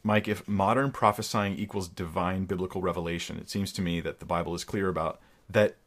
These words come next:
it is the final authority." I would agree with you a hundred percent. Whatever you say God's s-, telling you, the Bible trumps that. This is the clear revelation of God we've got. It trumps that.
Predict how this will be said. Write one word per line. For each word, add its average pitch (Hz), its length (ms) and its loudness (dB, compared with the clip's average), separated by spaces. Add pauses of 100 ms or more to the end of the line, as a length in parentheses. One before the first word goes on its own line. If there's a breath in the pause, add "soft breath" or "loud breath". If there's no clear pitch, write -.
it 110 180 -2
is 101 300 0
the 95 100 -6
final 90 360 0
authority." 85 460 -6 (500 loud breath)
I 104 60 4
would 113 100 6
agree 117 240 4
with 117 160 6
you 107 80 4
a 95 40 4
hundred 92 180 0
percent. - 260 -10 (800 soft breath)
Whatever 113 360 6
you 110 220 4
say 107 380 4
God's 92 460 2
s-, - 100 -2
telling 104 320 2
you, 135 400 0
the 101 80 0
Bible 90 240 4
trumps 104 320 0
that. 131 280 2
This 92 120 -6
is 95 100 -4
the 87 80 -4
clear 98 220 -2
revelation 92 480 0
of 85 100 -4
God 95 200 2
we've 107 160 -2
got. 127 320 4 (280 soft breath)
It - 120 -4
trumps - 300 2
that. - 300 4